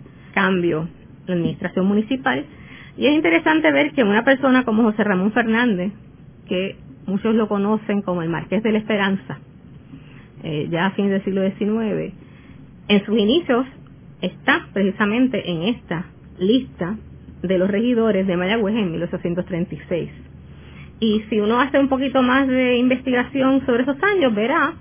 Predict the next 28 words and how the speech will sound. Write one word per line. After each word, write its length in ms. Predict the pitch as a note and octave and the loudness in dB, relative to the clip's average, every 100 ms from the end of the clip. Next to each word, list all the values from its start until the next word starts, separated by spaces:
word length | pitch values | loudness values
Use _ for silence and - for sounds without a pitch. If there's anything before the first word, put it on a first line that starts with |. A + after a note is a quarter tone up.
| - | -2
que 300 | G#3+ B3 - | 0 0 -4
los 160 | - A3 | 0 4
intereses 480 | G#3+ G#3+ F#3 F#3+ A3+ | 6 6 4 4 6
de 80 | B3+ | 6
José 240 | B3 C4 | 6 4
Ramón 260 | B3 A#3 B3 | 4 2 2
Fernández 600 | B3 B3 C4+ D#4 A#3+ A#3+ | 2 2 2 0 -2 -2
para 360 | G3 E3+ D#3+ D#3+ | -2 0 -2 -4
estos 380 | F#3+ - A3+ A3 - - - - - | -6 -4 -6 -6 -14 -20 -20 -20 -4
años 300 | A#3 D4+ B3+ | 0 2 4
estaban 340 | G3+ - F3+ G#3+ | 2 0 0 0
en 80 | A3+ | 2
Mayagüez 420 | G#3 G3+ B3 E4+ - | 2 0 0 -2 -4
con 220 | G#3+ F#4+ - - - - - - - - - | -4 -2 -6 -16 -20 -20 -20 -20 -20 -12 -2
el 220 | G#3 G3 | 0 2
comercio 840 | G3+ F#3 A3 D#4+ E4 - C4 C4+ - - - - - - - - - | 2 4 4 2 0 0 2 2 -2 -8 -10 -10 -14 -20 -20 -18 -6
y 320 | - C#4+ F4+ - - - - - - - - | 2 4 4 2 -10 -20 -20 -18 -20 -12 0
la 240 | G3+ F#3+ | 4 4
amistad 480 | F3+ F3+ - - D4 | 4 0 -2 2 2
que 100 | C4+ | 2
tenía 520 | G#3 F3 G3 D#3+ E3+ - - - - - | 0 2 0 0 -4 -8 -18 -20 -16 0
con 140 | G3+ | 4
un 120 | F3+ G3 | 4 4
cónsul 640 | A3 G#3+ G#3 G#3 F#3+ F#3+ - - | 4 6 4 4 2 2 -4 -4
conocido 400 | E3 D#3+ F#3 F#3+ | -2 0 2 2
como 200 | F3 E3+ | 2 2
Sidney 340 | G3+ G3 A3 | 2 4 4
Mason, 540 | B3 B3 A3 G#3 A#3 | 4 2 0 -2 -4